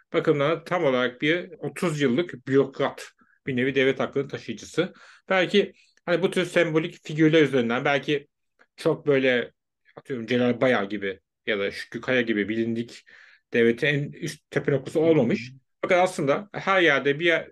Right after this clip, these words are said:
Speaker 1: bir yerde bulunmuş, bir kişiye temas etmiş, Talat Paşa'dan başlayarak bir kişi üzerinden de aslında biraz mikro tarih de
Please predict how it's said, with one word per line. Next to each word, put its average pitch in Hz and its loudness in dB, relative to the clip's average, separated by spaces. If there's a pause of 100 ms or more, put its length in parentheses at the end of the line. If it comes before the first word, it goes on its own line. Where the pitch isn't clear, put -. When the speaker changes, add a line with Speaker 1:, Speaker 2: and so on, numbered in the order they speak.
(120)
Speaker 1:
bir 170 -2
yerde 131 2
bulunmuş, 156 -6
bir 156 -4
kişiye - -4
temas 151 0
etmiş, 160 -8 (280)
Talat 151 0
Paşa'dan 123 -2
başlayarak 151 -2 (280)
bir 175 0
kişi 165 -8
üzerinden 131 0
de 113 -4
aslında 165 -4 (300)
biraz 147 0
mikro 151 -6
tarih 147 -2
de 120 -4